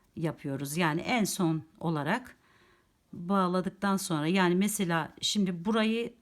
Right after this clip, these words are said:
yaptıktan sonra bağlıyoruz. Diğerine geçiyoruz. Diğerine aynı şekilde bağlıyoruz. Ben göstermek amaçlı sizlere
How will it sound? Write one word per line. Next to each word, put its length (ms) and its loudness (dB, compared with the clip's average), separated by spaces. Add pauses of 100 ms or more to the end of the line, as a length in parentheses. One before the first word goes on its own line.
(400)
yaptıktan 600 0
sonra 380 0
bağlıyoruz. 680 0 (180)
Diğerine 420 4
geçiyoruz. 600 -2
Diğerine 400 2
aynı 280 2
şekilde 500 -4
bağlıyoruz. 640 -2 (400)
Ben 200 0
göstermek 600 0
amaçlı 580 0
sizlere 680 -2